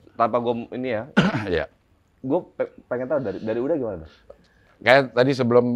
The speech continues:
Speaker 2: eh, eh, kita tag ini, lo ngomong tuh, lo ngerasa seneng kalau ada orang Padang yang,
Speaker 1: Hmm.
Speaker 2: yang bisa berhasil di bidangnya
Speaker 1: Jadi
Speaker 2: gitu.
Speaker 1: tokoh.
Speaker 2: Jadi
Speaker 1: Iya,
Speaker 2: tokoh.
Speaker 1: iya, iya.
Speaker 2: Gue pun
Speaker 1: Betul.
Speaker 2: merasakan itu,
Speaker 1: Betul banget.
Speaker 2: gitu.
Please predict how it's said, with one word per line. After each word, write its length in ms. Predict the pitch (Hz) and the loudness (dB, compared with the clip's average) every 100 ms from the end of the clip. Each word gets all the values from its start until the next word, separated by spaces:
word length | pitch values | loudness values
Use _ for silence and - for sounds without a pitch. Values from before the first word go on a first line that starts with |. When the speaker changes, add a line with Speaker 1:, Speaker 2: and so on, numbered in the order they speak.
| 123 | -4
Speaker 2:
eh, 340 | 120 104 104 104 - _ _ | -4 0 2 0 -4 _ _
eh, 240 | - 92 92 | -4 -2 -2
kita 220 | 101 98 | -2 -4
tag 220 | 92 98 | -2 -2
ini, 420 | 95 95 110 127 - - | -2 -2 -4 -6 -10 -6
lo 160 | 98 | -2
ngomong 280 | 107 104 113 | 0 0 -2
tuh, 220 | 117 127 - | 0 -2 -2
lo 200 | 101 110 | -4 -2
ngerasa 480 | 101 90 110 113 | -4 -4 -8 -12
seneng 400 | - 127 131 120 | -12 -10 -8 -8
kalau 240 | 90 92 92 | -6 -6 -4
ada 160 | 92 | -2
orang 260 | 92 90 95 | -2 -4 -6
Padang 320 | 90 87 104 | -6 -6 -6
yang, 180 | 101 110 127 _ | -8 -10 -14 _
Speaker 1:
Hmm. 200 | 101 98 104 _ _ - | -20 -20 -20 _ _ -10
Speaker 2:
yang 260 | - 104 104 - _ _ _ _ _ | 0 0 0 -10 _ _ _ _ _
bisa 240 | - 110 120 | -6 2 4
berhasil 340 | 113 104 127 | 4 2 0
di 100 | 113 | 2
bidangnya 440 | 104 95 98 104 | 2 2 2 2
Speaker 1:
Jadi 120 | 90 104 | -2 -2
Speaker 2:
gitu. 100 | 107 | -4
Speaker 1:
tokoh. 420 | 104 107 107 104 | -2 2 4 4
Speaker 2:
Jadi 140 | 98 98 | 4 2
Speaker 1:
Iya, 100 | 95 | 0
Speaker 2:
tokoh. 300 | - 92 82 | -2 -2 -4
Speaker 1:
iya, 160 | 107 135 | -6 -12
iya. 160 | 131 - | -14 -6
Speaker 2:
Gue 180 | - 196 | 2 4
pun 80 | 202 | 6
Speaker 1:
Betul. 100 | 190 | 6
Speaker 2:
merasakan 380 | 135 113 98 104 | 4 4 0 -2
itu, 220 | 123 90 | -6 -8
Speaker 1:
Betul 160 | 104 | -8
banget. 160 | 117 117 | -8 -8
Speaker 2:
gitu. 140 | 90 | -8